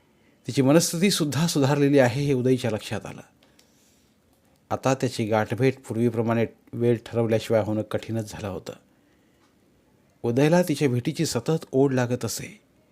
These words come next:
पण तरीही रंजनाच्या दिनक्रमात व्यत्यय आणण्याची त्याला इच्छा नसे. मंत्रिमंडळातले त्याचे सहकारी त्याच्याकडे थोडे संशयानंच पाहत. बुवासाहेब तर त्याच्यावर नाराजच होते आणि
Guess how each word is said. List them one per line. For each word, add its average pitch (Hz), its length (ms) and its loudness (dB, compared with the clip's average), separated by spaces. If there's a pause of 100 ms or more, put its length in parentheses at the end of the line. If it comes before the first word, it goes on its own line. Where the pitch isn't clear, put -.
(380)
पण 107 120 -2 (140)
तरीही 170 360 6
रंजनाच्या 135 540 2
दिनक्रमात 123 580 -2
व्यत्यय 110 440 -2 (100)
आणण्याची 117 420 -2
त्याला 104 200 -2
इच्छा 101 320 -6
नसे. - 420 -12 (2000)
मंत्रिमंडळातले 120 720 4
त्याचे 110 260 0
सहकारी 123 600 -4
त्याच्याकडे 113 440 0
थोडे 107 180 -2
संशयानंच 110 680 -6
पाहत. - 340 -16 (1500)
बुवासाहेब 143 720 4
तर 170 60 4
त्याच्यावर 139 360 0
नाराजच 139 440 0
होते - 380 -6 (480)
आणि 104 120 -6